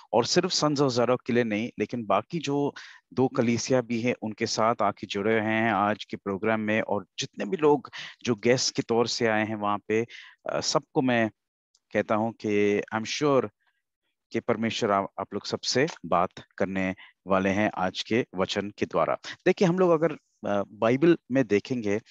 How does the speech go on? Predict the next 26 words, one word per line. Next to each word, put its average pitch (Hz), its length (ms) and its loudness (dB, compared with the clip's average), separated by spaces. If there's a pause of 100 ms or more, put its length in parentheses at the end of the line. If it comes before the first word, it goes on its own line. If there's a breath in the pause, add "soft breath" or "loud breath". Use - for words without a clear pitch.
(280 loud breath)
तो 131 360 0 (360)
जो, 135 540 2 (1120)
जो 131 120 0
टॉपिक्स - 640 0
जो 127 180 2
हैं, 107 220 -2 (280 loud breath)
जो 127 100 2
बार-बार 131 600 2
हम 135 160 2
लोग 127 220 -2
देखते 117 280 -2
हैं 123 180 0
बाइबल 101 300 6
में 123 140 2
ये 117 180 4
रिपीट 139 460 -4 (340 loud breath)
होते 120 240 0
जाता 113 360 2
है, 101 260 0 (300 loud breath)
और 104 200 2
वो 160 200 4
है, 127 280 4 (520 loud breath)
एक - 280 4
है 143 200 4
कि 139 200 4 (360)
पिता, 131 440 2